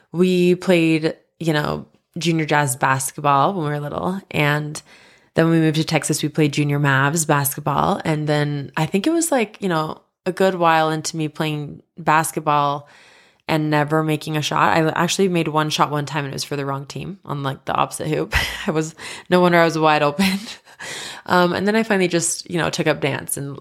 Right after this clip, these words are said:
and let the sports behind. But during that time, um, we lost a lot. <laughs> And my dad, um, was always our number one fan, always at all the games. I was usually on a team with my sister.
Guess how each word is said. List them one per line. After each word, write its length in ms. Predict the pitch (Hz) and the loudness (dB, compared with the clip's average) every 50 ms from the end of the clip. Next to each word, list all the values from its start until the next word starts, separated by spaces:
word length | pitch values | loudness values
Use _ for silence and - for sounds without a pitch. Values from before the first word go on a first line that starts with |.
| - 151 | -6 -4
and 160 | 151 151 147 | -4 -2 -2
let 120 | 139 - | -4 -4
the 60 | - | -4
sports 320 | 151 - - 156 147 139 - | -4 -2 0 0 -2 0 -2
behind. 340 | 156 156 147 131 135 143 - | -2 -2 -2 -2 -2 0 2
But 220 | 156 147 - - | 2 2 2 2
during 220 | 220 247 277 294 | 0 2 2 2
that 180 | 277 220 175 175 | 2 0 0 0
time, 420 | - 165 139 135 120 147 180 196 - - - - - - - - _ - _ _ | 0 0 0 0 0 -4 -6 -10 -12 -18 -20 -20 -20 -20 -20 -20 _ -20 _ _
um, 400 | - 190 185 185 180 180 180 165 | 2 4 4 4 2 0 -2 -2
we 260 | 175 214 226 233 233 226 | 0 0 2 4 4 4
lost 320 | 233 254 349 - - - | 4 4 2 0 -2 -2
a 80 | 156 131 | 0 0
lot. 340 | 127 - - - - - _ | 0 0 0 -2 -6 -8 _
<laughs> 40 | - | 0
And 560 | 208 208 208 185 170 175 175 175 180 175 - | 2 4 4 2 2 2 0 -2 -4 -6 -6
my 220 | - 185 185 175 175 | -2 0 0 0 0
dad, 580 | 175 185 185 185 180 170 165 165 165 170 170 - - - - - - - - _ _ _ - | 0 0 0 0 0 0 -2 -2 -4 -6 -10 -12 -18 -20 -20 -20 -20 -20 -20 _ _ _ 0
um, 580 | - 175 170 160 151 165 170 170 - 156 156 - _ _ _ _ _ _ _ _ _ _ _ _ _ _ _ _ _ - - | 2 4 4 4 2 0 -4 -8 -10 -12 -16 -18 _ _ _ _ _ _ _ _ _ _ _ _ _ _ _ _ _ -6 -2
was 100 | 190 185 | 0 4
always 220 | 190 185 180 180 185 | 4 4 6 4 4
our 80 | 185 | 4
number 240 | 185 180 180 170 175 | 4 4 2 4 2
one 140 | 185 185 180 | 2 2 0
fan, 340 | 180 - 170 165 165 160 160 | -2 -2 -2 0 0 0 0
always 220 | 160 160 165 165 170 | 2 2 2 2 2
at 160 | 170 165 - | 2 0 2
all 120 | - 170 170 | 0 0 0
the 80 | 175 | 0
games. 340 | 170 156 151 147 147 151 156 | 0 0 0 -2 -2 0 0
I 40 | 160 | 0
was 120 | 156 147 | 2 2
usually 260 | 165 165 160 175 170 | 2 0 0 0 0
on 80 | 160 160 | 0 0
a 60 | 160 | 0
team 160 | 160 - 160 | -2 -2 -4
with 140 | 160 156 - | -4 -4 -2
my 100 | 151 151 | -4 -4
sister. 640 | 147 - 151 139 - - - 180 - - 170 170 | -2 -2 -2 -4 -4 -4 -4 -4 -4 -4 -6 -8